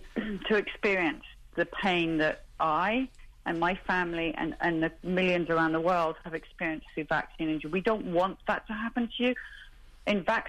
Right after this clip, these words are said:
one and Vax two, I have never made a cent personally, so please know this is not a money thing. I am literally doing this because I never want you to experience it. You have a beautiful, healthy child when it's born. You hold it in your arms. We want that to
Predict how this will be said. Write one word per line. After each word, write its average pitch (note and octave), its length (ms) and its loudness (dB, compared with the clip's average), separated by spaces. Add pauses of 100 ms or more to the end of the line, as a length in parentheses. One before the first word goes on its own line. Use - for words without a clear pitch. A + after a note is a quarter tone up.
one A#3 200 4
and A#3+ 120 0
Vax G3+ 160 0 (180)
two, G3 220 0 (200)
I G#3+ 120 2
have A3+ 180 0
never F3+ 380 0
made E3+ 240 0
a D#3+ 80 -8 (120)
cent E3+ 280 0
personally, G#3 500 0
so G3+ 80 -4
please G3 260 -2
know F3+ 140 4
this E3+ 160 0
is D3+ 100 -6
not E3 140 4
a D#3 60 2
money E3+ 480 2
thing. B3 320 4 (480)
I G3 360 2
am F#3+ 320 0
literally G#3 480 0
doing E3+ 460 2
this C#3+ 220 0 (520)
because F#3+ 320 2
I F#3 140 2
never F3+ 520 2
want D3+ 240 2
you E3 200 -2
to D#3 60 0
experience E3 540 0
it. C3 40 0
You - 80 -2
have E3 140 0
a D#3+ 60 2
beautiful, A#3+ 480 2
healthy A3 300 0
child F3 340 0
when D#3+ 100 2
it's D3+ 160 -2
born. D#3 220 2
You C#3 60 0
hold F#3 320 2
it F#3+ 100 -2
in G3+ 100 2
your F#3+ 140 2
arms. E3 300 4 (420)
We G#3+ 140 4
want F#3 240 4
that D#3+ 240 2
to F3 100 -6